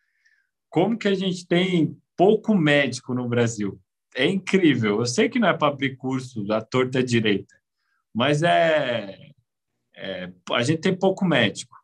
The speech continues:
Essa é uma, é uma realidade, principalmente médicos que aceitem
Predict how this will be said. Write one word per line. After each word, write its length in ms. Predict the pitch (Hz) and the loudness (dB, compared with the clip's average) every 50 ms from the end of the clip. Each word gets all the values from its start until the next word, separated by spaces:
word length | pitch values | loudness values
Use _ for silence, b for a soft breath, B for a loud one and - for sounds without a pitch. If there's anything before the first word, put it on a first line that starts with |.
| _ _ | _ _
Essa 420 | - 80 101 107 117 120 120 - 131 | -10 -4 -2 -2 -2 -2 -2 -2 -2
é 40 | |
uma, 720 | 131 127 135 131 131 131 127 127 127 113 107 101 101 98 95 - | -2 0 0 0 2 2 2 2 2 0 0 -2 -4 -8 -10 -10
é 100 | 104 107 | -6 -4
uma 200 | 113 120 123 123 | -2 -2 -2 -2
realidade, 600 | 123 135 131 127 127 127 117 113 107 104 101 - - - | -2 -2 -4 -4 -4 -2 0 2 2 0 0 -2 -8 -8
principalmente 800 | 147 170 165 - - 180 165 147 143 147 160 175 160 - - _ _ _ _ _ _ _ - | -6 -6 -6 -4 -2 0 0 2 2 0 -2 -2 -4 -8 -10 _ _ _ _ _ _ _ -8
médicos 920 | 117 117 127 139 143 143 147 147 147 151 147 - - 190 190 185 - - | -4 -2 0 2 2 2 2 0 -2 -6 -10 -10 -8 -8 -8 -8 -10 -14
que 160 | - - - | -10 -4 -2
aceitem 840 | 196 180 143 - - - 139 131 135 135 135 - 156 160 165 170 | -2 -2 -2 -4 -6 -4 -2 -2 -2 -2 -4 -4 -6 -6 -6 -6